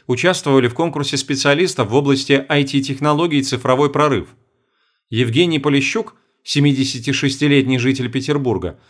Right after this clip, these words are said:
самый старший по возрасту из вышедших в финал. Он за короткие сроки обучает всех желающих языку программирования. Это пример того,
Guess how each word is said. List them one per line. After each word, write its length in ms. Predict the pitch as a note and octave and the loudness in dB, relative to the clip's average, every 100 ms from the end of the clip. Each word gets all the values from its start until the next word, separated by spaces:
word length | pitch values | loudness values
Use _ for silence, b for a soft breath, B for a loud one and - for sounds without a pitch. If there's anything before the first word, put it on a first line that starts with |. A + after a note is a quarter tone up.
| b | b
самый 260 | b D#3+ E3+ | b -2 -2
старший 420 | F3 G3 A#2 - | 2 4 4 2
по 140 | A#2+ A#2 | 0 2
возрасту 460 | A#2 G2+ G#2+ - | 2 -2 -6 -2
из 100 | G#2+ | -2
вышедших 480 | G#2+ A#2 A#2 - A2+ | 0 -2 -2 -8 -8
в 60 | - | -4
финал. 480 | C3+ G#2 D2+ - _ _ _ _ _ _ - | -2 -2 -4 -10 _ _ _ _ _ _ -6
Он 140 | B2 A#2+ | -2 -2
за 120 | A#2 | 2
короткие 380 | B2+ C3+ C3+ B2 | 4 4 2 -2
сроки 460 | D3 F3 - G2 B B B | 0 0 -2 -6 B B B
обучает 540 | A#2+ C3+ C3+ F3 C3+ | 2 2 4 2 2
всех 240 | - F3+ | 0 0
желающих 560 | A#2 C#3+ E3 D3 - C3+ | 2 0 2 0 -2 -4
языку 380 | C3 A2+ C3 D#3+ | -4 -2 -2 -2
программирования. 920 | D3 C#3 D3+ E3 D3+ F#2 E2 D2 C#2+ _ _ _ _ _ - | 0 0 0 0 0 0 -4 -10 -16 _ _ _ _ _ -12
Это 220 | G#2 A2+ | -8 -4
пример 320 | G#2+ A#2 A#2+ | -2 0 0
того, 340 | G2 A2+ D#3 | 2 2 2